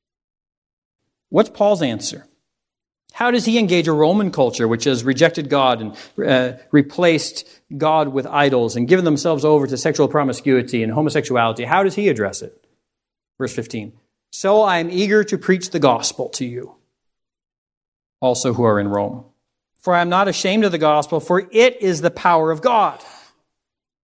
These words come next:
There's the cosmic powers, there's satanic powers driving the culture, but he says, "This is the power of God." What is it? It's the gospel. "For it is the power of God for salvation to everyone who believes,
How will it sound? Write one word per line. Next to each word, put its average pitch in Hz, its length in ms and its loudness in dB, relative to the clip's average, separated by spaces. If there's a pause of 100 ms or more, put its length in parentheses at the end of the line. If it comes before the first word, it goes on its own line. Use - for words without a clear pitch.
(180)
There's 156 120 0
the 160 80 0
cosmic 233 460 0
powers, 233 680 2
there's 156 220 0
satanic 233 440 0
powers 208 560 0 (160)
driving 226 400 0
the 220 60 -2
culture, 180 500 0 (160)
but 160 80 2
he 180 100 2
says, 151 380 -2
"This 220 260 4
is 196 160 0
the 180 80 -2
power 180 240 2
of 151 100 -4
God." 196 220 2
What 190 160 0
is 147 140 0
it? 139 100 -12
It's 127 80 -6
the - 80 -4
gospel. - 560 0 (600)
"For 196 140 0
it 226 220 0
is 214 160 2
the 185 80 -8
power 196 340 0
of 185 120 -2
God 175 280 -2
for 156 120 -2
salvation 160 600 0
to 147 120 -2
everyone 147 360 2
who 139 60 2
believes, 123 440 -2